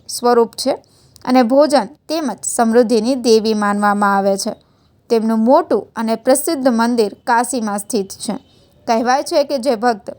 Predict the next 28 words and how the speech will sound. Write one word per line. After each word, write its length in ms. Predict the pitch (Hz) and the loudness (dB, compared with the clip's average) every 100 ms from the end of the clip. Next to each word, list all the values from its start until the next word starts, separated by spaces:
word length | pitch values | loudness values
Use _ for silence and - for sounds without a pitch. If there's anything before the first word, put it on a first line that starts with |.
| 208 | -6
માતાના 540 | 214 208 247 254 269 | -2 0 2 2 2
દર્શન 420 | 220 208 226 247 | 2 0 0 0
કરવા 320 | 254 302 349 | 2 2 2
માટે 300 | 339 277 202 - _ | 2 0 -2 -10 _
કાશી 420 | 220 214 - 262 | -2 -2 -2 -2
જાય 240 | 285 320 | 2 2
છે, 180 | 320 - - _ _ _ | 0 -8 -12 _ _ _
તેમની 260 | 240 226 233 | 0 0 0
દરેક 540 | 202 277 269 311 302 | 2 2 2 0 0
ઈચ્છા 300 | 262 - 254 | -6 -2 -2
પૂર્ણ 420 | 233 226 220 214 | 0 -2 -2 -4
થાય 260 | 202 226 190 | -2 -2 -2
છે. 160 | 214 - - - - - - - - - - - | -6 -12 -16 -20 -20 -20 -20 -20 -20 -20 -8 0
તો 60 | |
આ 360 | 339 330 370 403 | 2 2 0 -2
હતી 240 | 392 359 | -2 -4
અન્નપૂર્ણા 720 | - 269 277 320 320 320 320 320 | -2 -2 0 0 2 2 2 2
જયંતિની 640 | 277 254 254 247 254 285 | 2 2 2 -2 -4 -4
માહિતી, 640 | 294 233 233 247 190 - - _ _ _ _ | 0 0 2 -2 -4 -10 -14 _ _ _ _
તિથિ, 400 | 285 285 302 - - - - | -4 -2 -2 -4 -12 -20 -2
મહત્વ 460 | 247 339 311 294 214 | 0 4 2 0 -6
અને 300 | - 247 294 | -8 -6 -6
પૂજા 420 | 294 277 240 233 | 0 2 4 2
વિધિ. 340 | 190 190 202 - - - | 0 -6 -10 -14 -20 -10
આ 100 | - | -4
પવિત્ર 480 | 226 262 330 392 480 | 0 0 0 0 0
તિથિ 340 | 370 311 294 302 | 0 -4 -2 -2
પર 220 | 233 | 0